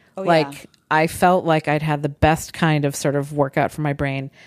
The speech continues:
Speaker 2: And it didn't hurt that we were, like, on a beach in Barbados. And I was like, "Yes, this is my private secret island, and I am a witch of power."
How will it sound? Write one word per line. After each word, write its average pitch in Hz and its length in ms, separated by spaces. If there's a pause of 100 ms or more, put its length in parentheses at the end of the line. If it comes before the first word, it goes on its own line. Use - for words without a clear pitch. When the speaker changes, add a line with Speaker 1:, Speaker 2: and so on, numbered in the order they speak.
(340)
Speaker 2:
And 196 480
it 175 140
didn't 190 200
hurt 175 140
that 120 100
we 156 80
were, 151 60
like, 143 160
on 151 100
a 156 40
beach 156 200
in 160 60
Barbados. 143 500
And 151 100
I 143 60
was 147 160
like, 156 160
"Yes, 156 200
this - 200
is 156 160
my 151 120
private 147 340
secret 156 260
island, 143 340
and 143 120
I 143 100
am 143 100
a 143 60
witch 139 240
of 139 100
power." 139 380